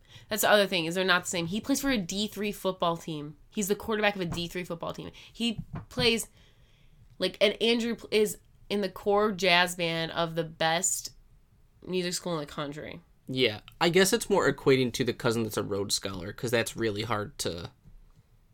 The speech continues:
Speaker 2: that's prestigious.
Speaker 1: Yeah, but not the same.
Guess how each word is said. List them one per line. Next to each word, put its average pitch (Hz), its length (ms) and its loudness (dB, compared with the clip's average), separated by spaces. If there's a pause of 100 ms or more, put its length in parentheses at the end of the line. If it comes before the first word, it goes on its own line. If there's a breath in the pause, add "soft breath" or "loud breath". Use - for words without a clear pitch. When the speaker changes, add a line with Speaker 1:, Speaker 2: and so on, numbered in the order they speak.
(200)
Speaker 2:
that's - 160 -2
prestigious. - 760 -4 (100)
Speaker 1:
Yeah, 175 240 -2 (100)
but 196 160 -2
not 170 240 -4
the - 60 -14
same. 165 320 -14